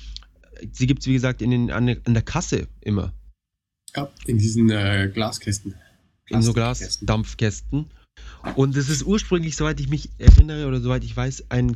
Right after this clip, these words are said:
Speaker 1: chinesisches Gericht.
Speaker 2: Ja.
Speaker 1: Und in, in China sind die aber irgendwie größer, habe ich das Gefühl.
Speaker 2: Echt? Ah.
Speaker 1: Ja,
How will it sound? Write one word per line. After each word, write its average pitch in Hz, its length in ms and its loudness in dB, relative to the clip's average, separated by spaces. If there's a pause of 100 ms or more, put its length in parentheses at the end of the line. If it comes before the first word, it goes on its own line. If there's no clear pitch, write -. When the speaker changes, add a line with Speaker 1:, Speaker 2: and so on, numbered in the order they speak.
Speaker 1:
chinesisches 143 520 0
Gericht. 110 380 -6 (280)
Speaker 2:
Ja. 92 200 -8 (1500)
Speaker 1:
Und 120 160 2
in, 123 140 2
in 131 160 0
China 202 180 4
sind 175 140 -2
die 165 60 0
aber 143 100 -2
irgendwie 151 180 -2
größer, 139 340 -2
habe 95 120 -2
ich 98 60 -6
das - 140 -12
Gefühl. 95 300 -4 (560)
Speaker 2:
Echt? - 220 -6 (220)
Ah. 82 220 -12
Speaker 1:
Ja, 113 160 0